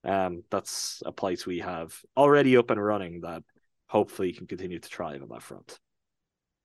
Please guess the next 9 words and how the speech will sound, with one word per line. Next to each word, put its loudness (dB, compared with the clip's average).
Make 4
sure 10
you 6
subscribe 4
to -6
the 6
Eurostep 8
Podcast 2
Network 0